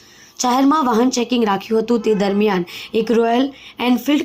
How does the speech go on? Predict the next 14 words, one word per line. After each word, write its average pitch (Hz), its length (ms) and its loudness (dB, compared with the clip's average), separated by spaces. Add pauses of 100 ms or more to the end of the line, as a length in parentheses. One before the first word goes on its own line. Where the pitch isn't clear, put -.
કંપનીનું 247 480 0
ક્લાસિક 233 480 -2 (240)
ત્રણસો 240 440 0
ને 269 200 2
પચાસ 247 400 -2
મોડેલનું, 214 480 2 (340)
જેનો 247 240 2
રજિસ્ટ્રેશન 269 680 0
નંબર 220 300 2
જી 233 240 -2
જે 277 80 0
ઓગણીસ 247 420 0
બી 226 220 2
ડી 185 240 -2